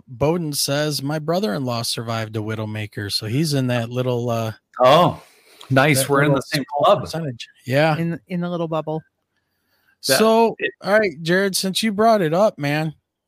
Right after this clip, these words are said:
Speaker 1: what was it like to be dead for a while?
Speaker 2: N-, uh, zero. Uh, this will be really anticlimactic for everyone listening.
Speaker 1: <laughs>
Speaker 2: Um, I don't remember the event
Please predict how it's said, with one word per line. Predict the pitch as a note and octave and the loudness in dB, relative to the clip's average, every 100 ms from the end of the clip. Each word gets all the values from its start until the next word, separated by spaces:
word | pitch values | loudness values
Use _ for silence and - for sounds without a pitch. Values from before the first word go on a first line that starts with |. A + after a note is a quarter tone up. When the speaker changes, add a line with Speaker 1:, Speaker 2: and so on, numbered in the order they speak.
| _ _ _ | _ _ _
Speaker 1:
what | C#3 D3+ F#3+ | 0 2 2
was | G3+ | 2
it | F3+ | 0
like | D#3 F3+ F#3 | 0 -2 -2
to | D#3 | -6
be | D#3 D3 | -6 -4
dead | C#3 F3 F3 | -2 -2 -4
for | - C3+ B2 A2+ - _ _ _ _ | -6 -4 -4 -6 -12 _ _ _ _
a | B2+ | -4
while? | A#2+ A2+ G#2 - _ _ _ _ _ - - | -2 -2 -6 -12 _ _ _ _ _ -20 -8
Speaker 2:
N-, | B2+ | -2
uh, | - B2+ | 0 0
zero. | G#2+ C3+ D3 A#2 E2 - _ - - | 0 0 2 2 -2 -14 _ -20 -2
Uh, | B2+ | 0
this | A2+ B2 B2 | 0 -2 0
will | A#2+ | -2
be | G2+ A2+ | 0 -4
really | A2 B2+ B2+ | 0 0 2
anticlimactic | A#2 A#2+ A#2+ A2 G#2 G#2 G#2+ | 0 -4 -4 -4 -2 -2 -4
for | - | -4
everyone | G2+ G2+ G2 | -4 -4 -4
listening. | G2 - G2 F2+ E2 - - | -4 -4 -8 -8 -10 -12 -12
Speaker 1:
<laughs> | - - | -14 -6
Speaker 2:
Um, | A2+ G#2+ A2 G#2+ G2+ - _ _ _ _ _ _ - - C3+ B2 _ _ _ - F3+ _ _ - - - | 0 2 4 2 -2 -4 _ _ _ _ _ _ -20 -20 -20 -20 _ _ _ -20 -20 _ _ -20 -8 2
I | C3+ C3+ | 4 4
don't | D3 D#3 D#3 D3+ | 2 2 0 0
remember | C#3 B2 A#2+ B2 B2 B2 B2 B2 _ _ _ | -2 0 0 2 2 2 0 -4 _ _ _
the | B2+ A2 | -2 -2
event | G2 A#2 C3 D#3+ D#3+ | 0 0 0 -2 -6